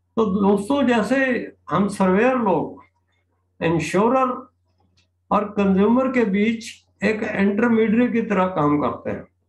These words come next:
उसी तरह डीएसए banker और consumer के बीच का इंटरमीडिएट होता है। अब बात आती है पे आउट की, कि पे आउट कितना मिलता है।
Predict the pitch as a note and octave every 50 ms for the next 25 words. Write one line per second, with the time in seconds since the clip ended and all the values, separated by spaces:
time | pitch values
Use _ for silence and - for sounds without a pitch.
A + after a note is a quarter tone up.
0 | _ _ - _ _ _ _ _ _ _ _ _ _ _ _ _ _ _ _ _
1 | _ _ - F#3+ F#3 G#3 C#4 C#4 C#4 C#4 B3+ B3+ A#3+ G3 F3 F#3 G#3+ B3 B3+ A#3
2 | A3 - - G#3 G3 - - - - _ _ _ _ _ _ _ _ _ _ _
3 | _ _ _ _ _ _ _ _ - - A#2+ A#2+ D3+ D#3+ F3 G3 G#3 G3+ B3 C4
4 | C4+ C4+ C4 - - - _ _ _ _ _ - F#3+ G#3 G3+ F#3+ G3+ G3 F#3+ G3
5 | G3+ G#3+ A3 A3+ A#3 A#3 A3+ A#3 A3+ G3+ F#3 F#3 G#3 B3 B3+ - - C4+ C#4 C#4+
6 | C#4+ C#4+ - - - _ _ _ _ _ _ G3 G#3+ A#3+ A3+ A#3+ B3 A#3 A#3 A3
7 | A3 G3 F#3+ G#3+ G#3 F#3 D#3 C3+ - - G#2+ G2+ - - - - _ _ _ _
8 | _ _ _ _ _ - - _ _ _ _ _ _ _ _ _ _ _ _ _
9 | _ _ _ _ _ _ _ _ _ _ _ _ _ _ _ _ _ _ _ _
10 | _ _ _ _ _ _ _ _ _ _ _ _ _ - G#3+ A#3 A3+ G#3 G3+ G#3+
11 | G#3+ A#3 A#3+ - A#3+ A#3+ A#3+ A#3 A#3+ C4 C4 C4 C4 C4 C4+ - - A#3+ A#3+ A#3+
12 | A#3 A3+ G#3+ F#3+ - - - - - - - - - _ _ - - - - -
13 | - - - - - - _ _ _ _ _ - G#3 G3+ - - A3+ A3+ A#3 B3
14 | C4 C4 C4 C4 - A3+ G3 - G3+ G3+ G3 F#3+ E3 C3 B2 A#2 B2 A#2 - -
15 | -